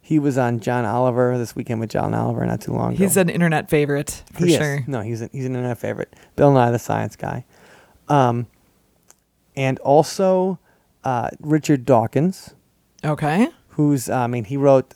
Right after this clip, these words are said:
Speaker 1: The God Delusion, The Selfish Gene. Richard Dawkins is a
Speaker 2: Right.
Speaker 1: big-time atheist.
Speaker 2: Okay.
Speaker 1: Um, and he also, I mean, he's the guy that invented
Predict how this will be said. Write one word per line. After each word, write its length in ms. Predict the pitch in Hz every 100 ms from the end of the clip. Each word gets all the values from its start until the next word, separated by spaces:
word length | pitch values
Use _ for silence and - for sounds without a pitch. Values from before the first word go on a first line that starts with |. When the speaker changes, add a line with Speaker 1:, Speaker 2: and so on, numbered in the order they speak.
| -
Speaker 1:
The 100 | 123
God 300 | 123 113 117
Delusion, 480 | 123 127 123 117
The 60 | 120
Selfish 480 | - 107 104 113 -
Gene. 320 | 120 113 110
Richard 260 | 123 - 127
Dawkins 380 | 135 127 120
is 80 | 113
a 40 | 113
Speaker 2:
Right. 180 | 139
Speaker 1:
big-time 300 | 127 127 131
atheist. 640 | 117 120 - 117 104 - - _ _ _ -
Speaker 2:
Okay. 240 | 156 143 131 _ _ -
Speaker 1:
Um, 420 | 135 123 113 110 - _
and 120 | 143
he 80 | 131
also, 360 | 135 123 - 123
I 60 | 127
mean, 260 | 123 110 - _ _ _ _ _ _ _ _ _ _ _ -
he's 320 | - 196 196
the 100 | 165
guy 460 | 139 113 107 110 113 _ _ -
that 160 | 139
invented 560 | 127 123 147 147 127 113